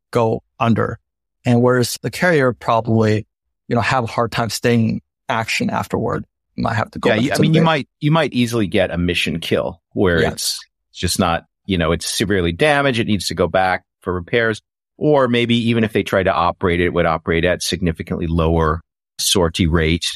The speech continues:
Speaker 2: than optimal. And so it, it, you know, it's effectively a kind of mission kill. Couple of comments on what you were just saying. So number one, like,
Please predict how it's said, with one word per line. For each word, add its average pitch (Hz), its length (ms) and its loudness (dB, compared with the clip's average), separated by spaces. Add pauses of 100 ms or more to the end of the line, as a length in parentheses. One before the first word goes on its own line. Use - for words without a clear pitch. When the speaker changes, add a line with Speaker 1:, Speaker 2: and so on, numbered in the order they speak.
(220)
Speaker 2:
than 80 200 -2
optimal. 78 600 0
And 85 140 -4
so 82 200 2
it, 78 180 0
it, 85 160 -10
you 80 80 -2
know, 67 80 -2
it's 85 160 -8 (100)
effectively 80 480 -6
a 73 60 -6
kind 78 200 -4
of 76 60 -12
mission 90 300 -6
kill. 95 280 -8 (540)
Couple 175 240 -2
of - 60 -2
comments - 640 -4
on 95 320 0
what 107 160 0
you 107 120 4
were 101 100 2
just 90 200 -4
saying. 95 280 -2
So 120 100 -4
number 185 200 2
one, 117 380 2
like, 90 340 0